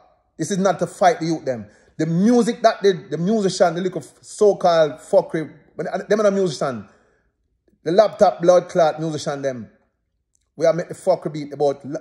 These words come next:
what's, about, about, about, what they call it, trap. We need to stop it. Go back to the drawing board and make, and keep the pattern. Keep the dancehall pattern. Keep it. Keep it. Play around it.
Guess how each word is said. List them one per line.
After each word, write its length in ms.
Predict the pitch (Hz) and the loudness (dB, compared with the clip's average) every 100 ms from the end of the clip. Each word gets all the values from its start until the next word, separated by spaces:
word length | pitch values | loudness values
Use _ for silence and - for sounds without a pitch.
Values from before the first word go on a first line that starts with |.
| 139 | -6
what's, 260 | 147 - | -6 -6
about, 320 | - 139 135 | -8 -6 -6
about, 260 | - 131 - | -8 -10 -10
about, 280 | 117 131 123 | -12 -10 -10
what 120 | - | -10
they 80 | 156 | -10
call 180 | 156 143 | -4 -6
it, 100 | 135 | -4
trap. 400 | - 185 - - _ _ _ - | 2 2 2 -6 _ _ _ -2
We 80 | |
need 180 | 214 220 | 0 0
to 60 | 214 | 0
stop 300 | - 269 226 | 4 4 4
it. 120 | 190 - - _ - | -2 -4 -20 _ -4
Go 100 | 160 | -2
back 220 | 165 - | 0 -4
to 80 | 151 | -10
the 60 | |
drawing 380 | 135 120 151 147 | -6 0 0 0
board 140 | 135 127 | -4 -4
and 140 | 127 | -4
make, 100 | 127 - | -8 -14
and 120 | 127 | -16
keep 200 | - 165 | -12 -8
the 80 | - | -4
pattern. 480 | 143 127 117 95 - _ _ - | -4 -2 -4 -8 -16 _ _ -12
Keep 140 | 202 | -4
the 60 | 175 | 2
dancehall 440 | 196 180 165 139 | 2 2 0 0
pattern. 320 | 120 117 82 - - - - - - - _ - - - 180 - - - 185 - - _ - _ - 214 - - - 220 - - | -4 -8 -10 -8 -8 -8 -18 -14 -14 -16 _ -20 -14 -6 -6 -8 -10 -6 -6 -6 -20 _ -20 _ -2 -2 -2 -6 0 0 -2 -8
Keep 280 | - 320 330 | 4 4 6
it. 360 | 339 311 - - _ _ _ _ _ _ _ _ _ | 2 2 -6 -20 _ _ _ _ _ _ _ _ _
Keep 300 | - 285 - | 0 0 2
it. 480 | 240 - - _ _ | 0 -2 -20 _ _
Play 160 | 285 277 | 4 6
around 320 | 254 240 214 | 6 2 0
it. 240 | 175 - | -6 -12